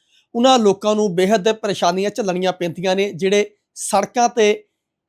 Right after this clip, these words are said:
ਕੰਮ ਕਰਕੇ ਆਪਣੀ ਜ਼ਿੰਦਗੀ ਬਸਰ ਕਰਦੇ ਨੇ ਜਾਂ ਆਪਣੀ ਜ਼ਿੰਦਗੀ ਦਾ ਗੁਜ਼ਾਰਾ ਕਰਦੇ ਨੇ। ਭਾਵ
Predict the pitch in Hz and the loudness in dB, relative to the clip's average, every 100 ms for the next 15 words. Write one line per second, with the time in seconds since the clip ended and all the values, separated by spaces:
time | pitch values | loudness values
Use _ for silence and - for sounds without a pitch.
0 | _ _ 180 202 202 185 - 214 190 180 | _ _ 0 2 0 0 2 0 0 -2
1 | 196 196 - - 156 165 180 170 208 208 | -2 -2 -6 -10 -4 -2 0 0 0 -2
2 | - _ _ _ _ _ - 175 190 208 | -6 _ _ _ _ _ -4 -2 0 -2
3 | 214 185 185 196 202 208 202 185 - 202 | 0 0 2 2 0 -2 -4 -4 -4 -6
4 | 202 180 165 196 180 185 - _ 170 151 | -6 -8 -6 -2 -2 -2 -6 _ -10 -4
5 | 190 151 165 160 160 143 147 123 - _ | -2 2 0 0 -2 -4 -6 -8 -14 _
6 | _ 214 170 190 | _ 2 4 2